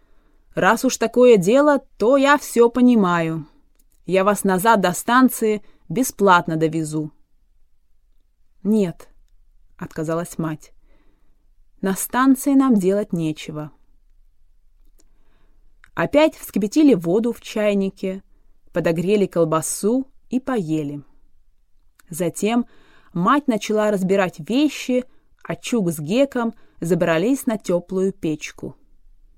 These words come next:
Здесь пахло сосновым лесом.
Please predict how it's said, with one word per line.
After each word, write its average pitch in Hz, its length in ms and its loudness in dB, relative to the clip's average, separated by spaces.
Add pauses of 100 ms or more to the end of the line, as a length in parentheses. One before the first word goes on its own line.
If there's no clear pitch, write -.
(280)
Здесь 170 600 -2 (400)
пахло 240 420 -2
сосновым 180 600 -4
лесом. 160 640 -6